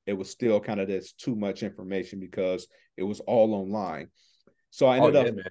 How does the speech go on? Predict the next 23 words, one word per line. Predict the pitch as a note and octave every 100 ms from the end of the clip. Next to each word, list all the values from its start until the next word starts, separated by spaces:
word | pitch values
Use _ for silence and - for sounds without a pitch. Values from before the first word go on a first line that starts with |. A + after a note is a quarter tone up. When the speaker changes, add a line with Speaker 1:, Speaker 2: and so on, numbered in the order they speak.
| -
Speaker 2:
You | C#3
gotta | A#2+
figure, | - C3 A2
like, | F#2 F2+ - _ _ _ _ _ _ _
I | G2
mean, | G#2 G2+
I | A2
know | B2+
what | B2+ A2
I |
know | G2+ G2+ G2
now, | G2+ A#2
but | G2+
when | F#2+ G2
I |
got | A2 G2
started, | - G2+ A2 G#2+
it's | - -
scary | - G#2+ A2+
what | G#2
I | F2+
didn't | F2 A2 C3+
know. | C#3 D3+ E3